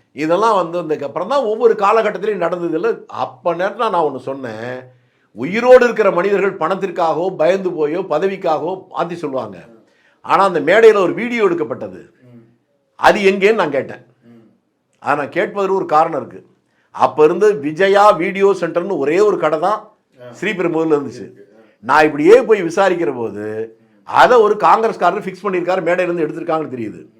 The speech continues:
அவன் என்ன கையை பிடிச்சிட்டு அழுக ஆரம்பிச்சிட்டான். "ஐயையோ, எங்களுக்கு தெரியாதுன்னு சொல்லிடுவாங்க, ஆனா உண்மை எப்படி கண்டுபிடிச்சிங்கன்னு" சொன்னான்.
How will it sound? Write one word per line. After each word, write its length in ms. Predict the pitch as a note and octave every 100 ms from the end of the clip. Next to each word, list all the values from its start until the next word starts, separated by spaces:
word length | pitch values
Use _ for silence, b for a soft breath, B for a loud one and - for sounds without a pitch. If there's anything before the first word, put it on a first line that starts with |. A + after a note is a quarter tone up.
| _ _ _ _
அவன் 340 | - F#2+ C3 F#3
என்ன 180 | F3+ E3+
கையை 300 | E3+ G#3+ A3
பிடிச்சிட்டு 240 | G3 A3
அழுக 340 | F3 - A3+
ஆரம்பிச்சிட்டான். 360 | G#3+ G3 E3+ E3+
"ஐயையோ, 540 | C#3+ D#3 F3+ F#3 G#3+ G#3+
எங்களுக்கு 360 | F#3+ D#3+ D3
தெரியாதுன்னு 360 | E3 F#3 F3+ E3+
சொல்லிடுவாங்க, 400 | D#3 D#3 C#3 C#3+
ஆனா 180 | D#3+ D#3
உண்மை 240 | C3+ C3+
எப்படி 220 | A#2 F#3
கண்டுபிடிச்சிங்கன்னு" 680 | F#3 D3 D3+ C#3+ A#2+ C3 C#3+
சொன்னான். 340 | A2 G#2 E2+